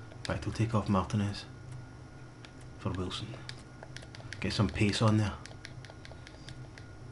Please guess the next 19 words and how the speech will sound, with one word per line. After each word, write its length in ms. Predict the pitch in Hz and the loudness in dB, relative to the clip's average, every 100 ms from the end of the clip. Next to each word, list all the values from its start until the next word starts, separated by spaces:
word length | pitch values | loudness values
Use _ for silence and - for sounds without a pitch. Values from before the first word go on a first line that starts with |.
| - - | -12 2
Terrible, 480 | 190 180 139 131 - | 8 10 10 8 8
terrible 320 | - 143 131 | 10 12 12
lack 260 | 123 117 117 | 12 12 12
of 80 | 120 | 12
understanding 580 | 113 110 - 110 113 110 | 12 12 12 12 12 12
from 200 | 120 110 | 12 12
M-, 260 | 101 104 | 12 12
Munir. 380 | - 107 104 104 101 - - - - - | 12 12 12 12 8 -2 -6 -6 -6 8
Don't 160 | 139 160 | 12 12
know 140 | 151 | 12
if 100 | 135 | 12
he 40 | 127 | 12
felt 220 | 135 127 | 12 12
he 60 | 117 | 12
would 160 | 113 | 12
be 100 | 107 | 12
offside 480 | 110 107 - 110 110 | 12 12 12 12 12
there, 180 | 101 98 | 12 12
but 260 | 95 92 | 12 8